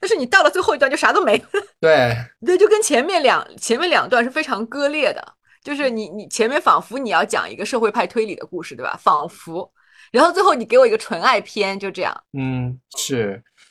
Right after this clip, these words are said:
Speaker 1: 嗯。
Speaker 2: 包括他之前有很多细节，包括那个戏份很少的那个女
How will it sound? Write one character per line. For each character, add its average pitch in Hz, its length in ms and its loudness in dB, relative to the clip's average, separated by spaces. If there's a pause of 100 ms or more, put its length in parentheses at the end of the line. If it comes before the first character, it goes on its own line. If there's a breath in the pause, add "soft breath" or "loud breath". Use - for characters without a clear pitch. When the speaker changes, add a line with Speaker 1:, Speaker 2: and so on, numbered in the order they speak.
Speaker 1:
嗯。 190 120 -6
Speaker 2:
包 220 100 6
括 226 80 6
他 190 160 2
之 202 180 -2
前 160 200 0
有 165 160 0
很 101 220 -4
多 127 200 0
细 151 320 -2
节， 117 380 -10
包 156 120 6
括 160 200 2
那 151 160 -2
个 117 120 0
戏 180 200 -4
份 160 200 -2
很 123 160 -4
少 - 240 0
的 110 100 -8
那 131 120 -6
个 127 120 -2
女 110 200 -8